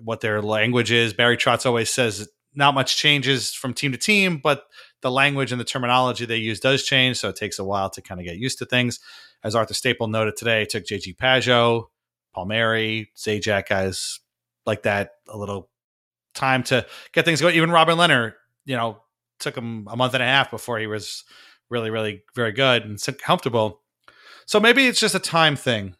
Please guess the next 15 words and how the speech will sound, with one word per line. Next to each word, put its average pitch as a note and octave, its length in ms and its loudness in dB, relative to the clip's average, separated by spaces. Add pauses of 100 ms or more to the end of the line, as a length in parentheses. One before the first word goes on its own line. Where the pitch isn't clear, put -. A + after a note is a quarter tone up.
for - 180 -4
Zdeno G#2+ 400 -2
Chara. F2 420 -6 (800)
But C3+ 120 -2
right F3 180 2
now, E3+ 520 4 (420)
he F3+ 920 -6
is D#3 340 -4
not D#3 180 2
helping F3 300 2
the B2 100 0
Islanders A2 360 0
on G2 100 -8
the G#2 80 -6
ice. - 480 -12